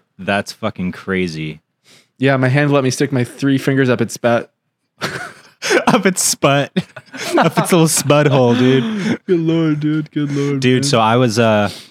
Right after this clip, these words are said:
Speaker 1: last night I had a really hard time falling asleep. I think it's just because, like, now
Speaker 2: Oh,
Speaker 1: that
Speaker 2: I'm
Speaker 1: I'm
Speaker 2: sorry,
Speaker 1: past
Speaker 2: dude.
Speaker 1: It's okay. Thank you, man.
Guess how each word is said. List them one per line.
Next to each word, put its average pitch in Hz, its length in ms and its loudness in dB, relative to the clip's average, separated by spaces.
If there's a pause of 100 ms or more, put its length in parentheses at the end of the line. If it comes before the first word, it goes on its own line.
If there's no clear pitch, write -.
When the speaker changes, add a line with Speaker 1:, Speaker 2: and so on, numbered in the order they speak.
(580)
Speaker 1:
last 120 300 0
night 123 180 2
I 120 40 2
had 117 100 0
a 101 40 -2
really 107 260 0
hard 101 180 0
time 104 140 0
falling 104 200 0
asleep. 95 340 -2
I 107 100 -4
think 120 100 0
it's 143 100 -2
just 143 120 -4
because, 135 260 -2
like, 123 120 -2
now 101 260 2
Speaker 2:
Oh, 131 40 2
Speaker 1:
that 165 100 2
Speaker 2:
I'm 110 60 2
Speaker 1:
I'm 101 60 0
Speaker 2:
sorry, 117 300 2
Speaker 1:
past 120 100 0
Speaker 2:
dude. 151 340 2 (1700)
Speaker 1:
It's 127 160 -6
okay. 90 260 -2
Thank 123 220 -2
you, 87 60 -4
man. 87 260 -6